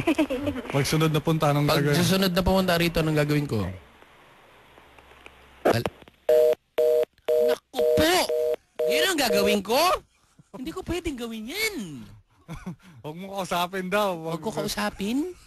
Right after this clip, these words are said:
Speaker 2: <laughs> Magalit ata sa kaibigan yun eh.
Speaker 3: Pinagsakan ako ng telepono.
Speaker 2: Hindi, naputol.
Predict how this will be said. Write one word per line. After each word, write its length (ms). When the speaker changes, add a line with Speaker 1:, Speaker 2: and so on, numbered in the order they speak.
Speaker 2:
<laughs> 420
Magalit 440
ata 240
sa 100
kaibigan 560
yun 260
eh. 160
Speaker 3:
Pinagsakan 720
ako 160
ng 160
telepono. 420
Speaker 2:
Hindi, 200
naputol. 520